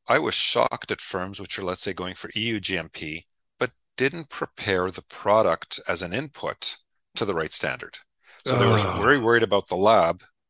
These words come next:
Speaker 1: and
Speaker 2: Yeah.
Speaker 1: what the output was 'cause they thought they could sell it for more, but they didn't care about what was going in in the first place as clo-, or they didn't pay attention as closely. Not that they didn't care.
Speaker 2: Mm-hmm. That
Speaker 1: You run into that a lot.
Speaker 2: <sighs>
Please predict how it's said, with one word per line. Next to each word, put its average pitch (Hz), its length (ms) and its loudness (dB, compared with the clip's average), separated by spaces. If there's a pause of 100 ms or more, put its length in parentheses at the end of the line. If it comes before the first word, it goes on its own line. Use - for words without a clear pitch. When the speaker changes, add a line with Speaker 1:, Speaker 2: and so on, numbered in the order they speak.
(160)
Speaker 1:
and 95 200 0
Speaker 2:
Yeah. 101 140 4
Speaker 1:
what 101 140 -2
the 98 100 2
output 104 320 -2
was 85 180 -2
'cause - 140 -6
they 98 80 0
thought - 240 -2
they 95 80 -4
could - 140 -6
sell 107 200 6
it 98 80 2
for - 140 -8
more, 76 340 -8 (800)
but - 140 -4
they 104 80 2
didn't 110 300 0
care 110 320 0
about 92 200 -2
what 98 140 -8
was 90 140 -10
going 87 260 -6
in 92 160 -4
in 87 80 -8
the 82 80 -12
first - 340 -2
place 78 280 0
as 85 100 -2
clo-, 101 240 -4
or 85 140 -10
they 95 80 -4
didn't 101 200 -6
pay 92 140 -6
attention 95 440 -2
as - 100 -4
closely. 76 320 -6
Not 87 180 -8
that 90 80 -6
they 80 80 -4
didn't 76 160 -12
care. - 240 -4
Speaker 2:
Mm-hmm. 131 720 2 (800)
That 113 380 6
Speaker 1:
You 131 80 -8
run 147 200 4
into 180 220 0
that 87 180 6
a 76 40 4
lot. 60 280 0 (380)
Speaker 2:
<sighs> - 40 -8